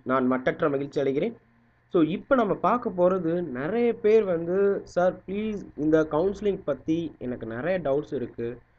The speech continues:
குறிப்பிட்ட டவுட்ஸ் எல்லாம் கேட்டு, ஆ, அதற்காக வந்து பார்த்தீங்கன்னா, மெயில்லையும் சரி, அதே சமயம் எங்களுடைய Telegram-ல வந்து பார்த்தீங்கன்னா, தொடர்பு கொள்றாங்க. So, பர்சனலா வந்து சொல்றதை விட, எல்லோருக்குமே வந்து ஒரு வீடியோவா கொடுத்துட்டா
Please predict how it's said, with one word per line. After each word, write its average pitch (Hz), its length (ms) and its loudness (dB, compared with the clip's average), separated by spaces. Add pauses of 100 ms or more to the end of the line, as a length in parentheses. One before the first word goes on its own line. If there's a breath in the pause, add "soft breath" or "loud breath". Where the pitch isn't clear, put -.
(260)
குறிப்பிட்ட 247 420 6
டவுட்ஸ் 175 300 6
எல்லாம் 165 260 2
கேட்டு, 190 600 0 (300)
ஆ, 123 280 -2
அதற்காக 185 540 2
வந்து 151 220 0
பார்த்தீங்கன்னா, 139 400 -4
மெயில்லையும் 143 600 -2
சரி, 139 440 -8 (240)
அதே 160 260 -2
சமயம் 170 580 0
எங்களுடைய 127 460 -4
Telegram-ல 139 540 -2
வந்து 117 260 -6
பார்த்தீங்கன்னா, 110 440 -6
தொடர்பு 123 460 -6
கொள்றாங்க. 101 380 -10 (420)
So, 139 380 0 (140)
பர்சனலா 220 500 2
வந்து 185 540 -2 (100)
சொல்றதை 160 360 2
விட, 127 280 -2 (400)
எல்லோருக்குமே 240 680 6
வந்து 202 240 6
ஒரு 180 160 4
வீடியோவா 185 440 2
கொடுத்துட்டா 151 480 -2